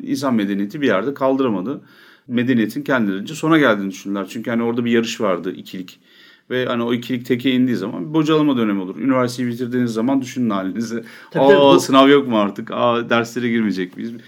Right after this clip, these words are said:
Speaker 1: İnsan bir hafta böyle mal gibi gezer. İşte o mal on seneydi burada.
Speaker 2: Ha,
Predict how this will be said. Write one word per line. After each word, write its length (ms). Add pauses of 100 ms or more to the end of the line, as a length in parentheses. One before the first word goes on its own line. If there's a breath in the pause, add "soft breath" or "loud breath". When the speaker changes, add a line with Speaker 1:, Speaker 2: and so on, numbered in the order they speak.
(160 loud breath)
Speaker 1:
İnsan 360
bir 40
hafta 280
böyle 120
mal 260
gibi 180
gezer. 400
İşte 160
o 120
mal 220
on 140
seneydi 460
burada. 380
Speaker 2:
Ha, 120